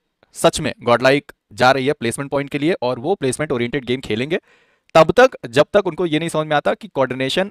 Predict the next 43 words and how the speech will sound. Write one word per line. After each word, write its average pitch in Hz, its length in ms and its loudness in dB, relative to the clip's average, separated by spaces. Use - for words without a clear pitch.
and 120 300 -2
calling 135 280 2
दो 120 140 -8
बहुत 120 240 0
इंपॉर्टेंट 120 340 -4
चीज 127 240 -6
है, 151 80 -4
जिससे 117 240 -4
वो 131 100 -4
आगे 120 200 2
जा 135 140 4
सकते - 240 -8
हैं। - 80 -16
Back 226 180 6
to 135 120 0
basics, - 360 -6
करेक्ट। - 240 2
तो 240 260 8
मेरे 190 240 8
हिसाब 214 220 6
से 240 300 6
बस - 160 2
यही 156 180 4
एक 170 100 0
चीज 180 320 -2
मुझे 131 340 2
गॉडलाइक 123 320 2
में 135 100 -4
बड़ी 123 140 -2
अच्छी 127 180 -2
लगी 147 220 -2
कि 120 320 -4
finally 147 400 2
उनको 127 140 -4
समझ 127 240 -4
आया 127 100 2
कि 156 100 -10
भाई, 120 160 -4
प्लेसमेंट 120 360 -8
पॉइंट 120 160 -8
भी 131 80 -4
कुछ - 180 -12
है 120 160 -2